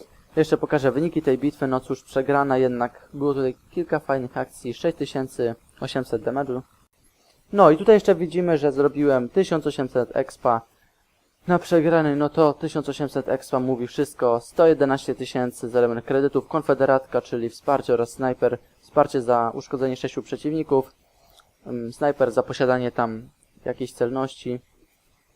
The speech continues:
Miałem dwadzieścia pięć na dwadzieścia pięć strzałów celnych, sto procent celności. Już wiadomo skąd snajper. Sześć tysięcy osiemset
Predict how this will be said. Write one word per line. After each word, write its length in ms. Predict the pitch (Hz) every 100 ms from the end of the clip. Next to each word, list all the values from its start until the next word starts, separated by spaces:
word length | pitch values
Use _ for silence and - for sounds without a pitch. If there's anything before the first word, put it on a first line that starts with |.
| _ _ _ -
Miałem 340 | 131 123 123
dwadzieścia 300 | 110 131 135 113 113 -
pięć 320 | 131 127 - _ _ _
na 80 | 123
dwadzieścia 280 | 117 123 127
pięć 200 | 135 120
strzałów 280 | - 123 113
celnych, 320 | 160 139 127
sto 120 | -
procent 360 | - 123 120 117
celności. 540 | 135 135 127 - 131 135 _ _ _ _ _ _ _ _ _ _ _ _ _
Już 120 | 147 135
wiadomo 320 | 147 143 135
skąd 260 | - 131
snajper. 460 | - 135 131 127 127
Sześć 260 | - 196 -
tysięcy 500 | 160 156 143 135 -
osiemset 840 | 123 - 127 - - 113 - -